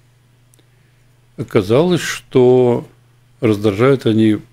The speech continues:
по-моему, каждого третьего очень сильно. Причём диапазон чувств, вызываемых у людей, э, от лёгкого раздражения до ярости, ненависти и отчаяния.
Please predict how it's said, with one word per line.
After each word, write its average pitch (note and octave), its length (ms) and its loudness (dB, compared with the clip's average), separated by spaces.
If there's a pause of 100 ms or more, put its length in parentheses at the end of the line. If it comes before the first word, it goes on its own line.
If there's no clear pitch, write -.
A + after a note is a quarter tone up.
(300)
по-моему, A2 240 -2
каждого G#2+ 420 -2
третьего G2 480 -6
очень F#2+ 300 -4
сильно. D#3+ 540 -6 (840)
Причём B2 680 -2 (600)
диапазон A2 1000 -2 (420)
чувств, - 520 -4 (580)
вызываемых A2 800 0
у A2 40 2
людей, G#2 460 0 (960)
э, A2+ 60 0
от C3 640 0
лёгкого B2 600 0
раздражения A#2 840 0
до G2+ 180 -2
ярости, B2+ 680 0
ненависти A#2 800 0
и - 160 0
отчаяния. - 800 -4